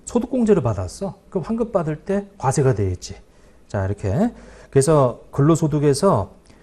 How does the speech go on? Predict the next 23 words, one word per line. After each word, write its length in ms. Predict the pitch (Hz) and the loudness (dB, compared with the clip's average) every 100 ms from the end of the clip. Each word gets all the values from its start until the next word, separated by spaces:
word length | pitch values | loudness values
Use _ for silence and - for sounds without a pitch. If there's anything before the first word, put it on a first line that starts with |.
| - | -14
어, 540 | 131 120 120 117 117 117 | -2 0 2 2 0 -2
이 680 | 143 143 131 131 127 120 117 - | -4 0 2 2 2 2 -2 -6
소기업 400 | - 175 175 165 | -6 0 0 0
소상공인 800 | 175 160 170 160 147 104 180 233 | -2 0 0 0 0 2 0 -2
공제부금의 880 | 123 139 151 151 135 143 139 160 | -2 0 2 2 0 0 0 0
해지 240 | 143 180 175 | 0 -2 -2
환급금이라고 960 | - 185 175 160 - 139 127 120 117 | -4 -4 -4 -4 -4 -2 0 0 0
돼 60 | 117 | 0
있는데 420 | 113 123 180 196 - - - - | 0 0 0 0 -4 -20 -12 -4
이거 160 | 151 | -2
소득 300 | 151 202 202 | 0 2 2
공제 320 | - 151 156 | 2 0 2
받을 280 | 156 143 127 | 4 4 2
때 180 | - 170 | 0 -2
우리, 340 | 135 139 135 - - - - | 0 0 -2 -4 -16 -18 -8
어, 140 | 120 | -6
다른 360 | - 135 151 175 | 0 2 2 2
종합소득 540 | 127 151 175 156 151 | 2 2 2 0 -2
공제를 760 | - 139 139 143 135 131 151 165 | 0 0 4 4 6 4 2 -2
받았단 360 | - 123 139 | 0 0 2
말이에요, 280 | 117 107 95 | 4 2 0
이거. 240 | 95 240 - - - - _ _ _ - | 0 -2 -2 -16 -20 -20 _ _ _ 0
그, 200 | 170 | 0